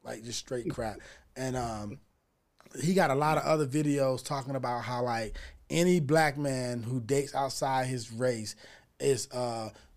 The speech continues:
the white woman is his prize or something to that extent. It's his prize and he should be ashamed of himself and he has no respect for them and all that.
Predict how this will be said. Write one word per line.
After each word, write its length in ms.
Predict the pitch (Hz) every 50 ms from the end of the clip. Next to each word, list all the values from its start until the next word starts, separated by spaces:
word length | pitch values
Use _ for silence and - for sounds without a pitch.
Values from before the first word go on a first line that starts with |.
| _ _
the 100 | 123 139
white 340 | 131 123 147 147 160 165 143 135
woman 320 | 139 151 151 151 147 139 -
is 180 | 123 135 127
his 160 | - 147 139 -
prize 560 | - - - 147 135 127 120 113 110 107 107
or 60 | 110
something 380 | - - 139 131 117 - 113 107
to 100 | - 123
that 180 | 117 110 107 104
extent. 380 | 104 - - 120 113 107 101 - - - - - _ -
It's 160 | - 120 -
his 160 | 156 127 -
prize 460 | - - - 143 139 139 135 135 117
and 100 | 127 110
he 140 | 110 131 143
should 260 | 123 - 139 127 123
be 200 | 131 135 135 131
ashamed 420 | 127 120 - - 135 135 135 135 131
of 60 | 123
himself 480 | 131 120 - - 135 131 127 123 110
and 80 | 123 120
he 100 | 127 135 139
has 220 | 135 131 123 117
no 140 | 127 131 131
respect 480 | 131 127 120 - - - 143 135 - -
for 100 | 131 131
them 220 | 131 131 127 123
and 100 | 123 123
all 240 | 127 127 127 127 127
that. 240 | 123 127 120 113